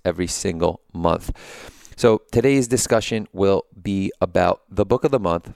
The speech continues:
for July two thousand nineteen, Range,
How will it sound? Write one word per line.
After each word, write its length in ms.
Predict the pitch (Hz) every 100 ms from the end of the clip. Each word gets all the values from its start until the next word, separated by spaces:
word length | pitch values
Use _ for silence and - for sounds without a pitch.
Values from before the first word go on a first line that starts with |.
| _
for 100 | 95
July 360 | 98 87 85
two 160 | 85 92
thousand 340 | 87 82 82
nineteen, 540 | 80 80 - - 87 - _ _
Range, 580 | 87 95 101 117 123